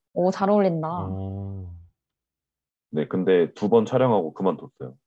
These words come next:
Speaker 2: <laughs> 너무 힘들었어요?
Speaker 3: <laughs> 네, 저는 진짜 어떤 일보다 힘들었어요.
Speaker 1: 왜요? 뭐
Speaker 2: 어.
Speaker 1: 했는데요? 옷 갈아입는 게 힘들었나?
Speaker 3: 아니요, 옷 입는 거는
Speaker 1: 네.
Speaker 3: 어차피 옷만 입고 그 디테일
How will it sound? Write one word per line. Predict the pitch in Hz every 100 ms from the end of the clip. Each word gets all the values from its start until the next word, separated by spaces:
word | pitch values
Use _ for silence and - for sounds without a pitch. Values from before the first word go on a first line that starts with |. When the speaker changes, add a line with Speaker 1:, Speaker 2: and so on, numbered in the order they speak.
| -
Speaker 2:
<laughs> | 117 - - - - 107
너무 | 107 120
힘들었어요? | 139 131 - - 98
Speaker 3:
<laughs> | 135 127 - - _ _ - _ _ - - _ - 85
네, | 82
저는 | 101 107 98 80
진짜 | - 95 90
어떤 | 80 - 95 - 127
일보다 | 85 78 82 78 76 73
힘들었어요. | 117 117 87 - 127 131 _ _ _ _ - - - 95
Speaker 1:
왜요? | 226 240 269
뭐 | 180 233
Speaker 2:
어. |
Speaker 1:
했는데요? | 262 202 160 165 247 _ _ _ 180
옷 | 196
갈아입는 | 285 311 254 190 175 165 156
게 | 156 160
힘들었나? | 185 180 147 - - _ _ _ _ _ _ -
Speaker 3:
아니요, | 117 101
옷 | 82 104 - _ _
입는 | 90 107 120
거는 | 104 85 80 85 80 71 69 _ _ 175
Speaker 1:
네. | 156 - 190 _ -
Speaker 3:
어차피 | - -
옷만 | 98 101 104 - 92 95 73
입고 | - 76 69 -
그 | - 73 69 - 69 - -
디테일 | 95 - 120 110 98 85 76